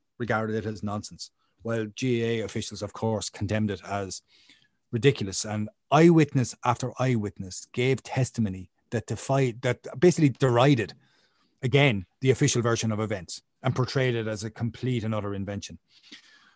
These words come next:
Um, now, as November turned into December of that nineteen twenty, the British Labour Party actually sent a commission over to investigate what had happened, and the report of that commission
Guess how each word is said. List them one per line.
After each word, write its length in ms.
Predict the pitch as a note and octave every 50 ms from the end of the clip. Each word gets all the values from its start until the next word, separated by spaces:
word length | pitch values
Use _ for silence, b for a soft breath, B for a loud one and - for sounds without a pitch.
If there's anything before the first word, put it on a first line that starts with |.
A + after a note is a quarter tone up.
| b b b _ _ _ _ _ _ _ -
Um, 240 | D3 C#3+ C#3 C#3 - - _ _ _ _ _
now, 160 | D#3 D#3 D3+ D#3
as 100 | D3 E3
November 380 | D#3 C#3+ F3 G3+ G#3+ G3+ G3
turned 300 | - - D#3+ D#3+ D3 C#3
into 180 | C#3+ B2+ - A#2+
December 420 | A#2 A2+ - C#3+ C#3+ C3+ B2 A2+
of 100 | G#2+ -
that 160 | A#2+ G#2+ G2 - _ _ _
nineteen 400 | B2+ C3 A#2+ A#2 G#2+ A#2 A2+ A2
twenty, 320 | - - A2 A2 G2+ G#2+
the 80 | G2+ G#2
British 420 | G2 - C#3+ D#3 D3+ D#3 B2+ -
Labour 220 | C3+ C3 C3+ B2+ A#2+
Party 260 | - A#2+ A2+ G#2+ A#2
actually 300 | A#2 A2+ - - A#2 A2
sent 240 | - - A#2+ A2+ -
a 40 | -
commission 380 | - A2 A#2 A#2+ - - A2+
over 200 | A2+ A2 G#2 G2+
to 120 | - G#2 G#2
investigate 540 | G#2 G#2 A#2 A2 - - G#2+ G2+ G2 G2
what 140 | G#2 G2 G2
had 80 | F#2 -
happened, 320 | - G#2+ A2 - G#2 F#2
and 120 | G2 G2+ G#2
the 60 | G#2+
report 440 | A2 G#2+ - - C#3+ C#3+ C#3+ C3 B2
of 100 | A2+ -
that 180 | A#2 A2 -
commission 420 | - - A2+ A2+ G#2 - G2 F2+